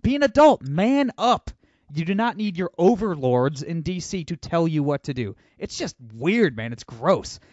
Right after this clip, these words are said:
I don't like it. It, maybe it's, and I, I'm talking about the right. I know the left loves the state. I mean, they're, they're all statists. They love big government. I get it. I'm talking about people on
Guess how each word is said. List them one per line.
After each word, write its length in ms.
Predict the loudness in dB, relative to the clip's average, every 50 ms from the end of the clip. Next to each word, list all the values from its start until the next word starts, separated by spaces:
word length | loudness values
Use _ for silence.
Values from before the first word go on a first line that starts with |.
| _ -4
I 100 | -2 -2
don't 160 | 0 0 0
like 180 | 0 0 0
it. 220 | 0 -2 -4 -6 -12 _ _ -18 -14
It, 160 | -14 -14 -14 _ -8
maybe 260 | -4 -4 -2 -2 -4
it's, 280 | -4 -6 -12 -20 -20 _ _ _ _ _ _ _ -8
and 140 | -4 0
I, 160 | 0 2 2 2
I'm 80 | 2
talking 160 | 2 2 2
about 140 | 2 2 0
the 80 | -2 0
right. 200 | 2 2 2 2
I 80 | 2 0
know 100 | 2 2
the 120 | 2 2
left 280 | 2 2 0 0 -2 -6
loves 340 | -4 -2 -2 -2 -2 -4 -4
the 80 | -6
state. 320 | -4 -4 -4 -6 -6 -6 -10
I 100 | -8 -6
mean, 100 | -4 -4
they're, 160 | -2 -2 -4 -4
they're 220 | -4 -4 -2 0
all 120 | 0 0
statists. 440 | -2 -2 -4 -2 -2 -2 -2 -4 -8
They 100 | -10 -12
love 300 | -8 -4 -4 -4 -4 -4
big 160 | -4 -6 -4
government. 340 | -4 -4 -4 -4 -6 -8 -8
I 80 | -10 -8
get 140 | -8 -8 -8
it. 20 |
I'm 80 | -8 -4
talking 220 | -2 0 0 0
about 180 | 0 -2 -4 -4
people 220 | -6 -6 -6 -6
on 100 | -8